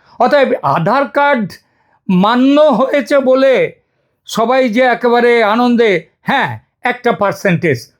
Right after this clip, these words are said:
দু পার্সেন্ট, পাঁচ পার্সেন্ট, দশ পার্সেন্ট, তারা হয়তো সুবিধা নিতে পারবে,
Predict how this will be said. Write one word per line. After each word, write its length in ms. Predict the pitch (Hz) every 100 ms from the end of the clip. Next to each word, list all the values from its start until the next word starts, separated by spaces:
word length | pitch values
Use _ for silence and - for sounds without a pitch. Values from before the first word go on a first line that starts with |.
| -
দু 160 | 185 214
পার্সেন্ট, 540 | 208 180 - 185 151 -
পাঁচ 260 | 202 -
পার্সেন্ট, 520 | - - 180 - 175 151
দশ 300 | 190 214 -
পার্সেন্ট, 580 | - 170 - 202 147 - _ _ _ _ _
তারা 440 | 208 220 240 156 - _ _ _
হয়তো 300 | 226 220 226
সুবিধা 480 | - 208 208 214 202
নিতে 300 | 180 - 185
পারবে, 760 | 190 165 160 139 196 160 -